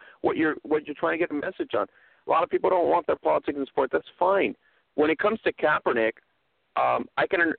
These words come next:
I, I just don't understand because the, the, the kid's still young. Number one, he's got potential. So he had a bad season or two. Everybody has a bad season or two.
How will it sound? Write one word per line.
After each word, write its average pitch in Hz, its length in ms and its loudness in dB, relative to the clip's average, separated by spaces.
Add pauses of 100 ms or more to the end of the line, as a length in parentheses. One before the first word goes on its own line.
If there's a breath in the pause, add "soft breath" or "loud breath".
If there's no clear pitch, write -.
I, 147 140 2
I 147 120 2
just 151 180 -6
don't 165 180 2
understand 160 560 2
because 139 240 0 (360)
the, 120 160 -12 (140)
the, 127 240 2 (100)
the - 100 -4
kid's - 300 -4
still 160 180 0
young. 147 280 2 (600)
Number 120 180 2
one, 165 240 2
he's 143 140 -8
got 147 180 0
potential. 123 560 -2 (1040)
So 151 460 2
he 147 240 0
had 151 240 2
a 147 60 0
bad 139 440 2 (100)
season 135 300 2
or 123 180 2
two. 147 200 4
Everybody 160 360 2
has 165 180 2
a 165 40 4
bad 170 220 2
season 170 220 0
or 165 140 0
two. 214 280 -2